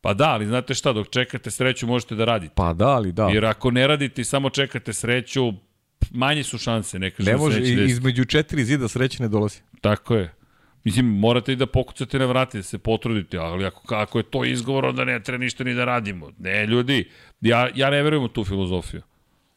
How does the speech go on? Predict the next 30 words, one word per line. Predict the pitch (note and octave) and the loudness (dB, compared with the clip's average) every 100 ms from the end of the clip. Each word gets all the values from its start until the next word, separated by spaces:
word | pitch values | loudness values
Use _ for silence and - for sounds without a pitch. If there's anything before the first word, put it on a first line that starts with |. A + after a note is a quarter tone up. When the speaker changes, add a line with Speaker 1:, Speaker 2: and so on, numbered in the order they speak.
| - | -6
Speaker 1:
Dakle, | F#2 G2 G2+ | -2 -2 -2
šta | - C#3 | 0 0
se | - | 0
meni | D#3+ F3 | 0 0
sviđa, | C#3 D#3 C3 G#2 | -2 -4 -6 -2
pa | B2+ | -2
šta | - D#3+ | 0 -2
sad | - | -2
ja | D3+ | -4
da | D3 | -2
kukam, | C#3 E3+ D#3+ D#3 A#2+ - - | 0 0 2 0 -2 -8 -8
jesam | A#2 A2+ B2 C#3 | -4 -2 0 0
ja | D3+ | 2
imao | E3 | 0
sreće | - E3 - | 0 -2 -2
kad | D3+ C3+ | -6 -6
sam | - C#3 | -2 0
lupio | D#3+ D#3 C3+ | 0 0 -2
glavom | B2 D3 D3+ | 2 2 2
u | C3+ | 0
dovratak | B2 C3+ D3+ D3 B2+ - | 2 2 0 -2 -8 -6
i | C3 A#2 A#2+ C3 | -4 -4 -4 -2
došao | A#2+ C3+ C#3 C#3 | 2 2 0 -2
do | |
toga | D3 C3+ | 0 0
da | C3+ | 0
idem | C3+ | 0
na | C#3 | 0
operaciju | A#2+ B2 B2+ A#2+ A#2+ | 0 2 0 0 -4
kičme? | - A2 - D2 | -2 -4 -4 -16